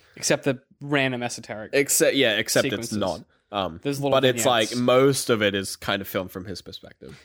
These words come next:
Speaker 1: Yeah.
Speaker 2: So, like, when he's, when they're doing, like, robbing from the bank, like, that's all from Shadow's perspective instead
Speaker 1: Yeah.
Speaker 2: of Mister Wednesday.
Speaker 1: Yeah.
Speaker 2: And, like, yeah, you never see what Mister Wednesday does
Speaker 1: Outside of
Speaker 2: outside of Shadow. You just get glimpse of it, glimpses of it, like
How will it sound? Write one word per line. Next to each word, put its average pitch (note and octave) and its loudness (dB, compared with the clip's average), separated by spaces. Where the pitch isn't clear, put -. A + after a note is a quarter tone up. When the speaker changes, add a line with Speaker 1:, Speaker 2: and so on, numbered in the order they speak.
Speaker 1:
Yeah. C#3 -2
Speaker 2:
So, - 2
like, A2 2
when A2 2
he's, A2 0
when G#2+ -8
they're A2 4
doing, G#2+ 2
like, G2+ 0
robbing G2+ 2
from F#2 -4
the E2+ -6
bank, D#2+ -6
like, F#2 0
that's F#2+ -2
all F#2 2
from E2+ -4
Shadow's D2+ -2
perspective D#2 -8
instead E2+ 0
Speaker 1:
Yeah. D2+ -4
Speaker 2:
of - -10
Mister F#2+ -4
Wednesday. D2 -6
Speaker 1:
Yeah. G#2+ 4
Speaker 2:
And, F#2+ 2
like, F2 2
yeah, F#2+ 0
you A2+ 0
never B2+ 4
see - 2
what A2+ 4
Mister G#2+ 0
Wednesday G2+ 0
does G2 -2
Speaker 1:
Outside C3 -4
of A2 -8
Speaker 2:
outside G#2+ 0
of G2+ -8
Shadow. A2 0
You C3 0
just A#2+ -2
get A#2 0
glimpse A#2+ 0
of C3 2
it, - -4
glimpses C3 2
of B2+ 0
it, C#3 0
like F#2+ 0